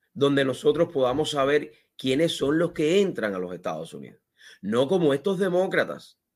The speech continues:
no como Ocasio Cortés, Bernie Sanders, Joe Biden, Nancy Pelosi, que quieren abrir este país como Pedro por su casa. Y ninguno de ellos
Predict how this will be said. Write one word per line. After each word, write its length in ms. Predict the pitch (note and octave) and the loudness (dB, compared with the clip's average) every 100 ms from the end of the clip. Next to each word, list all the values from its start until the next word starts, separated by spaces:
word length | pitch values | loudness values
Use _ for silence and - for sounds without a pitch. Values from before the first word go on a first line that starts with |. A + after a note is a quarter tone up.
| _ - | _ -10
no 240 | G#2 C3 | 0 0
como 220 | D3+ F3 C#3+ | 2 2 2
Ocasio 380 | A#2+ C#3+ F3 | 0 0 0
Cortés, 460 | D#3+ D#3+ D#3 E3+ A#2 | 2 4 6 4 4
Bernie 260 | A#2+ C#3 D3+ | 0 0 0
Sanders, 540 | - D3+ D#3 A#2 - _ | 2 2 2 -2 -8 _
Joe 280 | G#2 A2+ C#3+ | -4 2 2
Biden, 560 | D3+ D3+ C#3+ A#2 G2 - _ _ _ _ _ _ _ _ | 4 6 6 2 -4 -10 _ _ _ _ _ _ _ _
Nancy 400 | - A2 C3+ D3 | -2 0 2 2
Pelosi, 580 | D#3+ E3+ G3 F#3+ D3 C#3 _ _ - | 6 8 8 2 -4 -10 _ _ -6
que 160 | B2+ | -2
quieren 280 | C3+ D#3 E3+ | 2 4 4
abrir 300 | C3 D3 F3+ | 4 4 4
este 220 | F3 D#3+ | 4 2
país 600 | B2 C3 F#3 F#3 - _ _ _ _ _ _ _ _ _ _ _ _ _ _ _ _ - | 4 2 2 0 -6 _ _ _ _ _ _ _ _ _ _ _ _ _ _ _ _ -4
como 320 | A2+ G#2+ - | 0 0 4
Pedro 380 | D#3+ E3+ C3+ F#2+ | 4 6 4 0
por 160 | F#2+ | -8
su 120 | - | -10
casa. 280 | F2+ F2 - | -12 -6 -2
Y 60 | D3+ | 2
ninguno 460 | D#3 C#3+ D#3 F#3+ | 2 2 2 2
de 200 | G3+ G3 | 2 2
ellos 440 | D#3 A2+ C3 - | 2 0 -6 -12